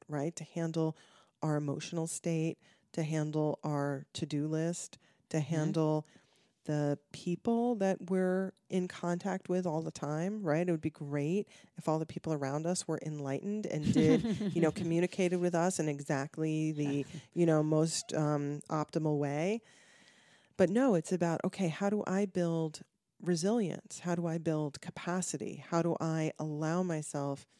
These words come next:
Speaker 1: to handle things, right? So, and, and one of the things for me is that's what meditation and yoga and Ayurveda and all these practices do, is give me that greater sense of strength. Okay, this is happening.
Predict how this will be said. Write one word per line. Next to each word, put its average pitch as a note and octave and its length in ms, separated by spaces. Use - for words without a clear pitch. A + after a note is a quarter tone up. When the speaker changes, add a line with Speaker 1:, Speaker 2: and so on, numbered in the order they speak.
Speaker 1:
to E3+ 100
handle G3 560
things, - 600
right? D#3+ 300
So, D#3+ 200
and, D#3+ 300
and E3 300
one F3 160
of F#3 80
the F3+ 80
things D#3 300
for D3+ 140
me F#3 360
is C#3+ 140
that's D#3+ 360
what D3+ 280
meditation D#3 880
and C#3+ 380
yoga C#3+ 540
and C#3 380
Ayurveda C#3+ 520
and C3+ 120
all D3 180
these C#3 160
practices D#3 720
do, D#3 400
is D#3 160
give E3 160
me E3+ 80
that D#3 180
greater D3 260
sense C#3 360
of C3+ 180
strength. - 640
Okay, E3 240
this D3+ 180
is F3 100
happening. G#3 600